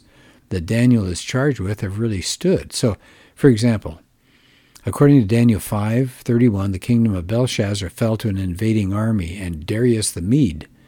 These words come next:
became king. So some people have jumped on that. Modern scholars said,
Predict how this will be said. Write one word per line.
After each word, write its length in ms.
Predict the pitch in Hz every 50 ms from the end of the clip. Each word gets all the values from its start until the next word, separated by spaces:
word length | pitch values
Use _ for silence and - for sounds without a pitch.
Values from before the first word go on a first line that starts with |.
| _ _ -
became 420 | - 90 - - 110 104 98 87
king. 420 | - - - 160 147 92 76 -
So 260 | - - - 113 101 87
some 180 | - - 135
people 240 | 120 143 139 113 98
have 100 | 85 78
jumped 300 | 82 127 127 123 120 -
on 100 | 101 82
that. 160 | 82 80 80
Modern 280 | 90 101 113 107 98 95
scholars 440 | - - - 110 113 113 95 - -
said, 220 | - 95 87 -